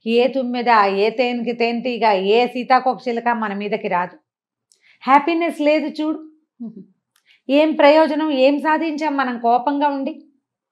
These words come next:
Speaker 1: ప్రధానంగా కార్యసాధకులుగా ఉండండి. కోపంగా ఉండి ప్రయోజనం లేదు.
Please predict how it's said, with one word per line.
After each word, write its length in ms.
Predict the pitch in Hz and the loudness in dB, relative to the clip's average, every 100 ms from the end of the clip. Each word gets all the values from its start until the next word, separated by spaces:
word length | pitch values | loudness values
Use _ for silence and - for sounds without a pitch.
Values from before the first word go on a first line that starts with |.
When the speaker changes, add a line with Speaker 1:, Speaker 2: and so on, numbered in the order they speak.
| _ _ _ _ _ _ _ _ _ _ _ _ _ _ _ _ _ - | _ _ _ _ _ _ _ _ _ _ _ _ _ _ _ _ _ -10
Speaker 1:
ప్రధానంగా 720 | 208 220 269 285 269 226 262 | -6 -2 0 0 0 0 0
కార్యసాధకులుగా 1300 | 269 202 202 247 294 277 262 226 214 - 196 180 220 | 2 4 6 6 4 0 2 2 0 -4 -2 -2 -2
ఉండండి. 540 | 196 170 156 151 - _ _ _ _ _ _ | -4 -8 -10 -12 -20 _ _ _ _ _ _
కోపంగా 560 | 233 262 277 302 285 285 | 0 2 2 0 2 2
ఉండి 200 | 262 262 | 2 -2
ప్రయోజనం 580 | 247 220 240 247 226 190 | 0 2 2 0 -4 -4
లేదు. 240 | 165 156 | -6 -8